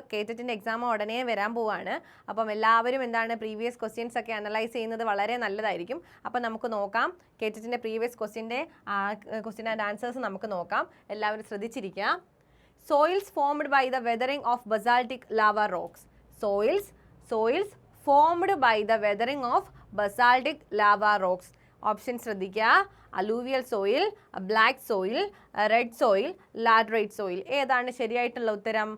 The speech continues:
ശരിയായിട്ടുള്ള ഉത്തരം എന്ന് പറയുന്നത് ബ്ലാക്ക് സോയിൽ ആണ് കേട്ടോ. ഏതാണ്?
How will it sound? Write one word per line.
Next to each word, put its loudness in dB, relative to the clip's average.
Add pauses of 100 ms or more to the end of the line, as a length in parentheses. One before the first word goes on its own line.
(360)
ശരിയായിട്ടുള്ള 2 (140)
ഉത്തരം 0
എന്ന് -4
പറയുന്നത് 2 (520)
ബ്ലാക്ക് 2
സോയിൽ -2
ആണ് -2
കേട്ടോ. 2 (160)
ഏതാണ്? 2